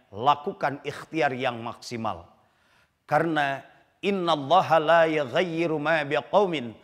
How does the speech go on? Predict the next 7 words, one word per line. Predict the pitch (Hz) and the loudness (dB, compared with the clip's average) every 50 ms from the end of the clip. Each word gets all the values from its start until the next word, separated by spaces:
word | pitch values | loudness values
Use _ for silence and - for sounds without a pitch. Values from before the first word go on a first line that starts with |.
| _ _ _ _ - | _ _ _ _ -20
hatta | - - - 190 185 - - - 160 156 151 | -6 0 0 0 0 -2 -2 0 2 2 2
yaghayyiru | 143 143 139 117 123 156 185 175 156 151 156 139 143 143 143 - - | 2 0 -2 0 0 0 0 0 0 0 0 0 -2 -4 -6 -8 -10
ma | 120 127 143 160 180 196 196 | -8 -4 -2 0 0 0 -2
bi | 175 160 185 | -2 -4 -4
anfusihim. | - - 202 202 190 160 - 175 170 - - 127 98 120 98 87 80 - _ _ _ _ _ _ | -2 -2 -2 -2 -4 -8 -8 -8 -8 -8 -8 -8 -8 -8 -10 -10 -14 -20 _ _ _ _ _ _
Allah | - 143 165 175 180 170 - - | 0 0 0 2 2 0 0 0
tidak | - 165 151 160 | -2 -2 0 0